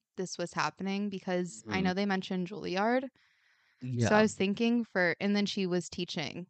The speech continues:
Speaker 2: Yeah.
Speaker 1: that class. So I
Speaker 2: Weren't,
Speaker 1: thought
Speaker 2: didn't they live in New York?
Speaker 1: She was in Germany, I think, or
Speaker 2: The whole
Speaker 1: somewhere.
Speaker 2: time?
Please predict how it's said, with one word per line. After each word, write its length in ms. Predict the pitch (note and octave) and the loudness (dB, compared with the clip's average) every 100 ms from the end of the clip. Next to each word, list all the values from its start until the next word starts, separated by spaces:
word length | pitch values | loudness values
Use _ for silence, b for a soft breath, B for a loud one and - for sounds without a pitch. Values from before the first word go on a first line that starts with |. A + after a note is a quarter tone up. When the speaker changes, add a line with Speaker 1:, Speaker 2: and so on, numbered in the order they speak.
| _ _ _ _ _ - | _ _ _ _ _ -4
Speaker 2:
Yeah. 300 | B2 C3 F#2+ | 2 4 4
Speaker 1:
that 140 | - | 0
class. 280 | - D3+ E3 | 0 -2 0
So 100 | F#3 | 6
I 60 | F#3 | 8
Speaker 2:
Weren't, 140 | E3+ | 8
Speaker 1:
thought 80 | B2 | 8
Speaker 2:
didn't 160 | E3 | 8
they 120 | E3 E3 | 10 8
live 160 | D#3 | 8
in 80 | D3+ | 6
New 60 | C#3+ | 4
York? 260 | C#3+ E3+ - _ _ _ _ _ _ _ _ _ _ | 2 0 -4 _ _ _ _ _ _ _ _ _ _
Speaker 1:
She 140 | - G#3+ | -6 -2
was 120 | G#3+ | 2
in 160 | A3+ G3 | 4 4
Germany, 640 | E3 G3 A3+ - - F#3+ _ _ _ - - | 2 4 2 0 -10 -12 _ _ _ -10 -4
I 80 | |
think, 380 | F#3 E3+ - E3+ F#3+ | -4 -4 -8 -6 0
or 60 | |
Speaker 2:
The 100 | G3 | 2
whole 260 | - A3 A3+ | 6 8 8
Speaker 1:
somewhere. 0 | |
Speaker 2:
time? 600 | D#3+ C#3+ D#2+ C3+ A#3+ | 4 -2 0 4 6